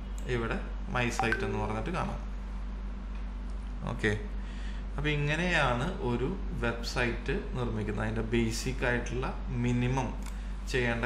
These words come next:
കാര്യങ്ങളാണ് ഇപ്പൊ പറഞ്ഞത്. ഇത്രയും ടാഗുകൾ ഉണ്ടായിരിക്കും. അതിൽ ഓരോ ടാഗുകളും ടൈപ്പ് ചെയ്ത് കഴിഞ്ഞാൽ, ഓപ്പൺ ടാഗ് ഇട്ട്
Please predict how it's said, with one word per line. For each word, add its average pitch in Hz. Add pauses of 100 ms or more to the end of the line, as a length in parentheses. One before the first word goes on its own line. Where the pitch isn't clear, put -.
(100)
കാര്യങ്ങളാണ് 113
ഇപ്പൊ 107
പറഞ്ഞത്. 110 (160)
ഇത്രയും 117 (720)
ടാഗുകൾ 117
ഉണ്ടായിരിക്കും. 110 (1700)
അതിൽ 113 (380)
ഓരോ 117 (120)
ടാഗുകളും 117 (280)
ടൈപ്പ് 120
ചെയ്ത് 127
കഴിഞ്ഞാൽ, 117 (100)
ഓപ്പൺ 113
ടാഗ് 113
ഇട്ട് 117